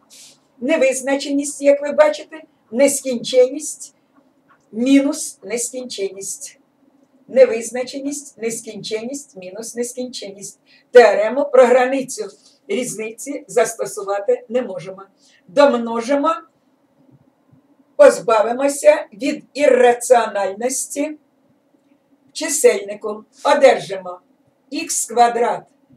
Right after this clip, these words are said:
мінус два мінус х квадрат, внизу корінь х квадрат мінус два плюс х. Х квадрат,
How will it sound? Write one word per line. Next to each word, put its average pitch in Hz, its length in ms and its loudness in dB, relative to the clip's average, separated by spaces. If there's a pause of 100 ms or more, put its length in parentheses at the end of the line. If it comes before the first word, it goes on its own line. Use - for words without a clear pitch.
(120)
мінус 214 500 -4
два 202 420 -6 (360)
мінус 214 640 -4
х - 340 -6
квадрат, 190 480 -4 (440)
внизу 220 640 -4 (340)
корінь 202 400 6 (480)
х - 380 -4
квадрат 214 540 -2 (320)
мінус 190 480 -12
два 214 420 -4 (440)
плюс - 560 -6 (100)
х. - 580 -12 (800)
Х - 300 -4
квадрат, 240 540 2